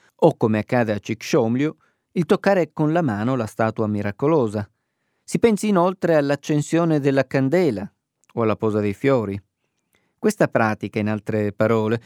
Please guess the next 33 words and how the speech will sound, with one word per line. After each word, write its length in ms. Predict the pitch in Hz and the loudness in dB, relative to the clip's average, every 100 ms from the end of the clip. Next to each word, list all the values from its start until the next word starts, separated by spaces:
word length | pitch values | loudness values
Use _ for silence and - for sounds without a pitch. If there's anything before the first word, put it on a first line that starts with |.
| - _ | -14 _
è 60 | 156 | 0
diventata 520 | 180 190 214 202 160 | 2 2 0 2 2
un 160 | 147 143 | 2 0
elemento 420 | 139 156 156 139 | 2 0 0 -2
del 200 | 123 117 | 0 0
rito 360 | 131 143 - | 0 -2 -2
della 240 | 135 127 113 | -2 -2 -2
visita 440 | 107 110 120 - | -2 -4 -4 -4
del 140 | 120 120 | -2 -2
luogo 240 | 120 120 | -2 -4
sacro. 500 | 113 - - - - _ _ _ _ | -2 -4 -6 -12 -12 _ _ _ _
Come 200 | - 110 | -4 -4
possiamo 460 | 104 104 120 120 110 | 0 0 2 0 0
quindi 460 | - 117 110 107 104 _ _ | -2 -2 0 -2 -6 _ _
valutare 720 | - 113 107 - 143 113 233 | 0 2 2 2 2 0 -6
questa 320 | - 107 - | -8 -8 -8
prassi 500 | - 120 135 - 110 - _ | -2 2 0 -2 -6 -6 _
di 120 | 127 | -4
scrivere 420 | 123 147 156 139 123 | -2 2 2 2 2
delle 220 | 123 123 | 0 -2
preghiere 720 | 120 113 131 147 127 117 117 | -2 -2 0 0 0 -2 -2
e 120 | 123 | -2
delle 220 | 117 113 | -2 -2
suppliche? 720 | 107 117 101 - 107 - 117 - _ _ _ _ _ _ | -2 -4 -4 -8 -12 -12 -16 -16 _ _ _ _ _ _
Vorrei 320 | 143 190 185 | 2 2 2
qui 180 | - 151 | 0 -4
dire 440 | 123 120 101 104 - | 0 0 0 -2 -4
che 200 | 139 123 | -4 -2
nelle 280 | 107 104 101 | -2 -2 -2
visite 480 | 107 127 117 107 107 | 0 0 -2 -4 -4
ai 80 | |
luoghi 240 | 101 104 110 | -4 -4 -2
sacri, 540 | 120 107 98 117 123 | 0 -2 -4 -6 -8